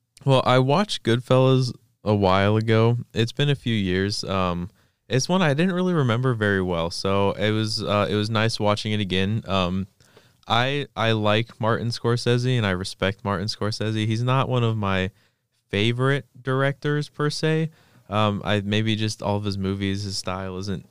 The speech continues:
one, like, totally my thing, but I still definitely respect it. But I mean, I like it. I liked Goodfellas.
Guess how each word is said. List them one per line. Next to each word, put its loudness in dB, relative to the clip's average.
one, -6
like, -2
totally -2
my 0
thing, -2
but 0
I -2
still -4
definitely -6
respect -6
it. -2
But -2
I 0
mean, -6
I -6
like -4
it. -8
I -2
liked -4
Goodfellas. -2